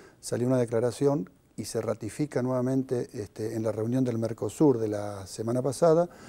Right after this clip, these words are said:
en donde todos los ministros de la región, porque están los socios plenos y los asociados,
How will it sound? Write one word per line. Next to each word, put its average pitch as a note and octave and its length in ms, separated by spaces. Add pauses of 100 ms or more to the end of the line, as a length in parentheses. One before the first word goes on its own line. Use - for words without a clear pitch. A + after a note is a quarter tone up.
(220)
en A#2+ 100
donde B2+ 220
todos F#3+ 220
los D3+ 120
ministros C3 440
de A#2+ 80
la A#2+ 100
región, D#3+ 500 (120)
porque A2+ 400 (100)
están B2 260
los A#2+ 220
socios B2 320
plenos D#3+ 520
y - 60
los A2+ 200
asociados, D3 600